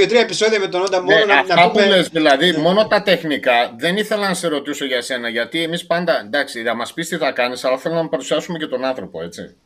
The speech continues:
Speaker 1: Ναι.
Speaker 2: Για, άμα σε αφήσουμε αυτά που λες, και σίγουρα είναι ένα πράγμα, όπως είναι το αυτοκίνητο, που αφορά τον κάθε μέσο άνθρωπο, τον κάθε άνθρωπο, χωρίς βέβαια να έχει και τις γνώσεις,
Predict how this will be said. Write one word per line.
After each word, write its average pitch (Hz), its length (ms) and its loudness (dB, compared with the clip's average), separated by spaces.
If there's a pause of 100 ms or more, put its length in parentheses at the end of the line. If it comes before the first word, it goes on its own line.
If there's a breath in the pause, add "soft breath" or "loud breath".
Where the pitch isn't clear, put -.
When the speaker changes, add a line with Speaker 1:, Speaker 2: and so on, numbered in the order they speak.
(120)
Speaker 1:
Ναι. 110 220 -16 (440 soft breath)
Speaker 2:
Για, 139 220 0
άμα 160 200 2
σε 180 120 2
αφήσουμε 185 380 0
αυτά 165 280 2
που 151 80 -6
λες, 143 180 0
και 139 100 -6
σίγουρα 175 560 0
είναι 165 240 -2
ένα 175 280 -2
πράγμα, 135 760 -4
όπως 135 300 -8
είναι 156 140 -2
το 147 140 -2
αυτοκίνητο, 113 840 -4 (540 soft breath)
που 151 180 4
αφορά 156 800 4 (160)
τον 151 220 0
κάθε 180 300 -2
μέσο 190 300 -2
άνθρωπο, 196 420 -4 (280)
τον 180 160 -2
κάθε 175 320 2
άνθρωπο, 143 380 2
χωρίς 185 460 2
βέβαια 170 640 2
να 165 100 -2
έχει 185 220 -2
και 190 140 0
τις 160 200 -10
γνώσεις, 156 840 -4